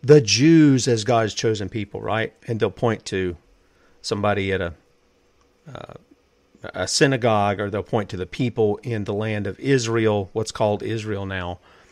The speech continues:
And they'll say, "Those are God's chosen people." No, they're not. <laughs> No, they're not.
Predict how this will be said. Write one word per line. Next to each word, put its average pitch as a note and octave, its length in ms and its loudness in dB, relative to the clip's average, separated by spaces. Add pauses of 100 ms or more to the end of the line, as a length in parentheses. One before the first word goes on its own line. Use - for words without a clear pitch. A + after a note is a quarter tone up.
(140)
And A#2+ 120 -2
they'll B2 80 4
say, - 140 2
"Those D#3 280 6
are D3+ 80 6
God's C3+ 320 4
chosen A#2+ 320 0
people." C3+ 260 -6
No, D#3+ 120 -2
they're G#3 120 -2
not. F#3+ 340 -6
<laughs> - 60 -20 (500)
No, A#2 140 -12
they're G#3+ 140 2
not. G#3 340 4